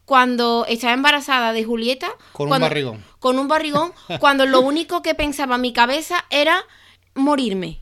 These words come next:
Speaker 1: Y así, en plan, lo digo así porque, eh, mis embarazos no han sido ninguno de los dos nada fácil. No he podido trabajar, ni siquiera he podido salir a la calle.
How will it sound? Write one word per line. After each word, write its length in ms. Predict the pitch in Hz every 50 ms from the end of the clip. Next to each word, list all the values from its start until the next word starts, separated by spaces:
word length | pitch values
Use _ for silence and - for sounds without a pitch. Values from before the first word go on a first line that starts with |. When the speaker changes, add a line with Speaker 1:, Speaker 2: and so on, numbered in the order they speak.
| - - -
Speaker 1:
Y 120 | 254 254
así, 440 | 247 240 240 247 277 269 277 285 285
en 120 | 285 277 254
plan, 680 | 269 262 254 254 262 262 262 262 262 262 262 262 262 254
lo 120 | 254 247
digo 220 | 233 269 269 302
así 240 | 311 311 311 339 339
porque, 480 | 330 - 277 269 262 254 233 - - - -
eh, 220 | - 226 226 220
mis 280 | 220 220 226 240 233 240
embarazos 480 | 233 226 208 208 214 233 240 - 269 247
no 240 | 240 240 233 233
han 140 | 233 233 233
sido 340 | 233 - 262 262 254 254 247
ninguno 400 | 247 240 233 220 233 233 233 233
de 100 | 233 233
los 180 | 233 233 226 226
dos 160 | 254 254 262
nada 320 | 254 247 214 208 220 233
fácil. 420 | 233 - 294 302 359 - - 415 466 571 - _ _ _ - - - - - - _
No 240 | 240 233 233 233 240
he 60 | 233
podido 380 | 233 262 254 240 254 240 247 240
trabajar, 480 | 247 240 240 247 247 262 320 349 - 392
ni 140 | 339 285 269 240
siquiera 420 | - 254 214 - 269 262 269 254
he 60 | 254
podido 460 | 247 - 254 254 247 277 285 262 233 220
salir 380 | - 240 202 208 214 220 226
a 40 | 233
la 160 | 233 233 233
calle. 380 | 233 285 320 359 392 403 480